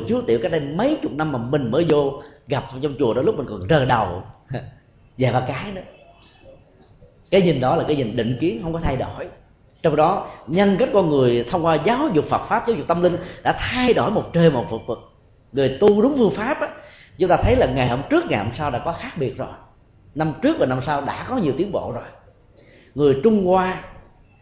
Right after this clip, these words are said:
Đài Loan và đặc biệt là những Phật tử Nam Tông á, ở những nước Thái Lan, Lào, Campuchia, Tích Lan và Miến Điện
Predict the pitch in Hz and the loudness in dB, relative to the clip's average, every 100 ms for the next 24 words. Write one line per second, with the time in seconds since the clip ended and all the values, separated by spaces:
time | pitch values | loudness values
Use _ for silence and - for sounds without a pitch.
0 | _ - 135 135 160 175 175 - - - | _ -4 0 2 4 4 2 -6 -14 -20
1 | _ - 120 139 135 160 147 151 127 110 | _ -6 -2 0 0 4 4 4 0 0
2 | 160 240 - 139 - - 131 139 202 240 | -2 -2 -4 -6 -6 -2 0 2 2 0
3 | 165 151 180 180 220 - - - - - | -2 0 0 2 -2 -6 -16 -20 -20 -20
4 | - - 120 143 160 185 269 - - - | -14 -2 0 2 0 2 2 2 -10 -12
5 | - 190 180 185 185 185 185 - - - | -2 2 4 2 2 0 -2 -6 -14 -20
6 | - _ _ _ _ - _ _ _ 127 | -20 _ _ _ _ -20 _ _ _ 0
7 | 147 143 135 117 - - - 165 175 175 | 2 2 0 -4 -6 -14 -2 0 2 0
8 | 180 190 180 156 - - 160 175 165 156 | 2 4 4 2 -4 2 2 2 0 0
9 | 123 135 180 123 104 131 | -2 -4 -2 -2 -2 -6